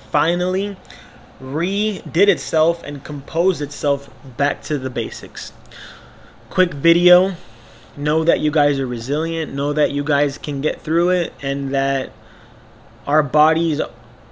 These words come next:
weren't meant to be put through these things, but our bodies and our, and our brains are capable of healing themselves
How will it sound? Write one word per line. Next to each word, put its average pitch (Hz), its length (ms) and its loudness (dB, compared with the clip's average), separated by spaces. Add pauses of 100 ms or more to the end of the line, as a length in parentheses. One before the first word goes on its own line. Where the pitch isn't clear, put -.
(160)
weren't 165 320 0
meant 160 340 -2
to 185 100 -2
be 151 140 -2
put 170 260 0
through 185 140 -4
these 190 200 -4
things, 196 340 2
but 147 180 0
our 151 160 6
bodies 147 500 2
and 139 120 -2
our, 135 140 0
and 139 180 -2
our 139 140 0
brains 135 480 -4 (160)
are 147 200 2
capable 131 760 -4
of 117 240 -8
healing 143 460 -8
themselves 147 640 -2